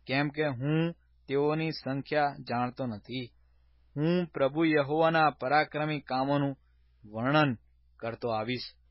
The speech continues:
હું તારા, કેવળ તારા જ ન્યાયપણાનું વર્ણન કરીશ. હે દેવ, મારી જુવાનીથી તે મને શીખવ્યું છે, તેમ હું તારા ચમત્કારો પ્રગટ કરતો આવ્યો છું. હે દેવ, હું ઘરડો અને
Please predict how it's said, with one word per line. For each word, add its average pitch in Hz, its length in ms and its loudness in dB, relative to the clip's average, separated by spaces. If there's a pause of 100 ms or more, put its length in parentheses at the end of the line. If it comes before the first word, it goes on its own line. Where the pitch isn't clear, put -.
(300)
હું 147 360 2
તારા, 147 460 4 (420)
કેવળ 165 280 2
તારા 147 500 6
જ 151 40 0
ન્યાયપણાનું 123 600 -2
વર્ણન 110 280 -4
કરીશ. 101 320 -14 (540)
હે 110 100 -8
દેવ, 139 320 4 (560)
મારી 123 440 -2
જુવાનીથી 151 680 0 (300)
તે 151 160 0
મને 147 240 2
શીખવ્યું - 520 -6
છે, 117 100 -6 (580)
તેમ 117 240 -4
હું 135 260 0 (160)
તારા 143 440 0
ચમત્કારો 135 640 -2
પ્રગટ 123 440 -8
કરતો 113 260 -8
આવ્યો 104 320 -6
છું. 127 180 -12 (580)
હે 123 120 -6
દેવ, 151 340 4 (500)
હું 139 140 -4
ઘરડો 131 440 4 (160)
અને 151 200 -2